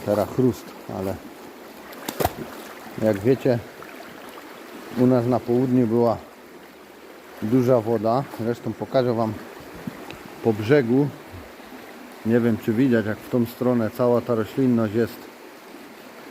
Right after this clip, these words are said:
że tak powiem, powalona. Czyli coś się tu działo.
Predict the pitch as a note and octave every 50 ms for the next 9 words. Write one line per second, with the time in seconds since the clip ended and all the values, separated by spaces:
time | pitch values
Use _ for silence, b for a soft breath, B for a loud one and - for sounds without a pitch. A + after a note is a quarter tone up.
0 | - - - - - - - - - G2 G2+ G2 A#2+ - C3 A#2+ - - - C3+
1 | B2 A#2 B2 B2 A#2 - B2+ A2+ A2+ B2+ B2 B2+ C#3 B2+ A2+ A2+ B2 C3 - -
2 | - - - - - - - - - - - - - - - - - - - -
3 | - - - - - - - - - - - - - - - - - - - -
4 | - - - - - - - - - - - - A#2+ A2+ A#2 A#2 A2 - - C3
5 | C3 B2 - - - - - - - - - - - - - - - - - -
6 | - - - - - C3+ - - C#3 B2 B2+ D3 C#3 B2 G#2+ F2